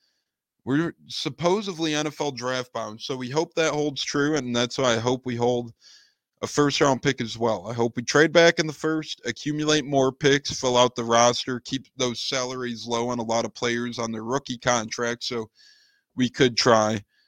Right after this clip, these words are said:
and, uh, maximize this roster because we have way too many free agents to even bring in that many free agents. It, it, it would be a pipe dream, but we do have the best in the business with Mike Greenberg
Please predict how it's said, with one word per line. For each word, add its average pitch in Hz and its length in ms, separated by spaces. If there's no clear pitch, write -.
and, 117 240
uh, 113 200
maximize 117 640
this 107 180
roster 107 380
because 110 300
we 127 140
have 120 420
way 123 280
too 139 180
many 120 240
free 113 340
agents 113 460
to 113 280
even 165 340
bring 151 300
in 147 180
that 113 200
many 107 220
free 110 360
agents. 107 420
It, 120 160
it, 113 240
it 120 60
would 113 200
be 113 120
a 107 60
pipe 127 340
dream, 123 260
but 127 140
we 135 100
do 156 120
have 196 140
the 165 60
best 151 320
in 151 80
the 139 80
business 139 540
with 123 120
Mike 120 220
Greenberg 120 640